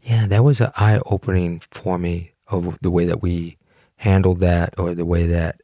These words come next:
that just surfaced from just looking up at, uh, the night sky with all the,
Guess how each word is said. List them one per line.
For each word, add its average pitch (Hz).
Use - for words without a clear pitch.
that 85
just -
surfaced -
from 82
just 80
looking 85
up 85
at, 85
uh, 87
the -
night 85
sky 87
with 85
all 87
the, 87